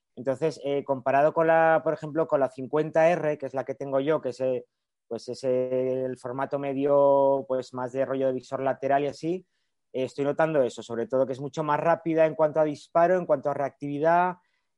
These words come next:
está más suavizado el espejo también, eso se nota un montón, aparte de estabilizado el sensor, obviamente, y sobre todo el enfoque. El enfoque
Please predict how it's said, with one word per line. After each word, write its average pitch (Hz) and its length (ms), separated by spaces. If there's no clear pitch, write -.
está 139 200
más 151 160
suavizado 151 540
el 143 80
espejo 165 600
también, 175 580
eso - 200
se 147 60
nota 143 200
un 143 80
montón, 165 640
aparte 127 340
de 135 60
estabilizado 135 640
el 127 60
sensor, 135 360
obviamente, 165 680
y 127 100
sobre 135 260
todo 143 180
el 151 80
enfoque. 123 360
El 101 80
enfoque 143 840